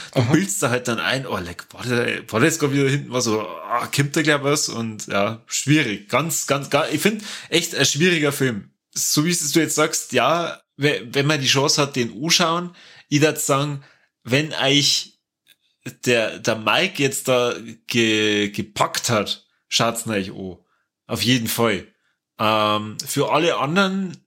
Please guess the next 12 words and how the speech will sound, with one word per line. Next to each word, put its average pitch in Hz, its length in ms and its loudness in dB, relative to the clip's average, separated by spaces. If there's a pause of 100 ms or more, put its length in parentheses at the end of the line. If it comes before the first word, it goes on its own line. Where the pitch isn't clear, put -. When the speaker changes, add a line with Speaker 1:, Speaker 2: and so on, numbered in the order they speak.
(120)
Speaker 2:
wenn 123 220 0
man 156 120 0
nicht 147 180 0
ganz 139 200 2
so 123 140 -2
horrorerfahren 117 760 2
ist, - 480 -4 (260)
Speaker 1:
Aha. 143 340 0
Speaker 2:
ist 156 320 -2
er 151 200 2
vielleicht 139 640 0
nicht 131 240 -6